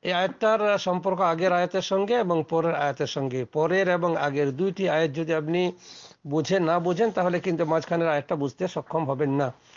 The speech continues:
বিধায় প্রথমে বলছে, "ওয়াল্লাযীনা লিফুরুজিহিম হাফিজুন",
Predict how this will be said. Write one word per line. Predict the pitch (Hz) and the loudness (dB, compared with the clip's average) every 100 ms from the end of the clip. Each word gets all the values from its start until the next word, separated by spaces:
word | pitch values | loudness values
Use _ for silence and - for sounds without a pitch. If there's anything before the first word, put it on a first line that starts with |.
| - _ 147 | -20 _ -2
বিধায় | 180 208 208 | 2 2 2
প্রথমে | 190 233 226 | 0 2 2
বলছে, | 220 202 208 | 2 2 2
"ওয়াল্লাযীনা | 180 185 175 208 185 | 4 2 2 2 2
লিফুরুজিহিম | 170 160 170 180 180 147 165 180 151 | 2 0 0 2 2 2 0 0 0
হাফিজুন", | 170 156 - 147 127 139 131 127 | 0 0 0 -2 0 0 0 -2